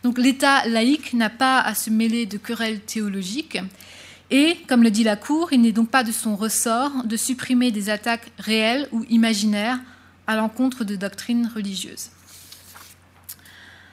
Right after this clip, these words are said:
Alors cet arrêt de mille neuf cent cinquante-deux, il est le seul dans la jurisprudence de la Cour suprême qui porte spécifiquement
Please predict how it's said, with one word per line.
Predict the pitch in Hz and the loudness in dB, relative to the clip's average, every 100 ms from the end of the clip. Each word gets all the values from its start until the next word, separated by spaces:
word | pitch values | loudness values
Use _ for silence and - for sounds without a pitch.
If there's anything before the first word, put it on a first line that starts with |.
| _ | _
Alors | 254 254 | -2 0
cet | 262 285 | 0 2
arrêt | 294 285 320 320 | 2 4 0 0
de | 247 | 0
mille | 247 | 2
neuf | 247 | 0
cent | 247 254 | -2 -4
cinquante-deux, | 247 240 240 277 | -4 -2 0 0
il | 285 | 0
est | 220 | 0
le | 214 | -2
seul | 208 - 269 262 | -2 0 0 0
dans | 233 | -2
la | 196 196 | -2 -4
jurisprudence | 208 208 - 240 226 226 214 - | -4 -6 -6 -4 -2 -2 -4 -8
de | 208 | -6
la | 214 | -6
Cour | 202 214 | -8 -8
suprême | - 220 - 240 240 | -8 -6 -4 -2 -2
qui | - | -6
porte | 202 - 262 - | -6 -2 -2 -4
spécifiquement | - 214 - 220 - - 226 226 | -8 -8 -10 -8 -8 -4 -2 -2